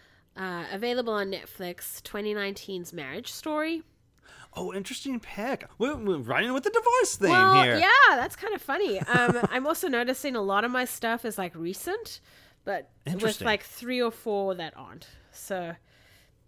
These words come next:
Speaker 1: that's just the way it goes, I guess.
Speaker 2: So tell us about Marriage Story. Why is
Speaker 1: Yeah.
Speaker 2: it a movie that makes you cry?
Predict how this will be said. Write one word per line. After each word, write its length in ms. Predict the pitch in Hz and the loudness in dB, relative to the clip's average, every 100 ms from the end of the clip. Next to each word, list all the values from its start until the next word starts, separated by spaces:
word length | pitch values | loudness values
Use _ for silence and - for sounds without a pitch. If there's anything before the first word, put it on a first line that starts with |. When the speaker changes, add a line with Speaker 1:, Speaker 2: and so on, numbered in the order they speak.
| _ _ _ _ | _ _ _ _
Speaker 1:
that's 240 | 208 196 - | -12 -12 -12
just 200 | 220 - | -10 -8
the 100 | 202 | -6
way 220 | 196 190 | -4 -4
it 100 | 185 | -6
goes, 320 | 185 165 165 | -10 -10 -12
I 60 | 170 | -12
guess. 180 | - - - | -12 -12 -10
Speaker 2:
So 260 | - - | -4 -2
tell 160 | 143 190 | 4 4
us 80 | 214 | 6
about 200 | 226 180 | 4 2
Marriage 420 | 151 151 170 170 | 2 2 4 2
Story. 300 | - 143 131 | -2 0 2
Why 400 | 117 131 147 175 | 4 4 4 4
is 300 | 190 185 151 | 4 2 0
Speaker 1:
Yeah. 60 | 156 | 0
Speaker 2:
it 60 | |
a 60 | 139 | 0
movie 260 | 135 139 131 | 0 0 -2
that 80 | |
makes 240 | 127 117 - | -2 -6 -8
you 60 | |
cry? 220 | - 107 | -8 -8